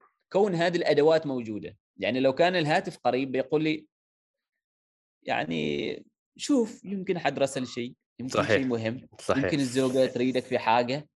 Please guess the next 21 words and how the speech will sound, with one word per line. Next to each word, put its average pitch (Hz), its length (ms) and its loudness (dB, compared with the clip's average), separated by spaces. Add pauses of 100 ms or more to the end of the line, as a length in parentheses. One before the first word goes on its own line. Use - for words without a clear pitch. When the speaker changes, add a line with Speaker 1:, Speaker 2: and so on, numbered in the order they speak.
Speaker 2:
فأنت 143 280 6
Speaker 1:
يمكن 143 80 2
Speaker 2:
تحاول 147 480 4
إنه 127 520 0
ال-، 101 200 -2
ال-، 95 260 -2
environment، 104 840 2 (600)
آه، - 440 2 (180)
تحمي 143 300 4
نفسك. 107 400 0
يعني، 98 340 -2
ز-، 104 180 0
ز-، 107 340 -2
ز-، 107 440 4
مثل، 107 100 0
Speaker 1:
بالفعل. 139 360 6
Speaker 2:
مثل، 123 200 4
مثل 135 280 2
الآية 110 440 2
ما 107 140 0
قال: 104 560 -2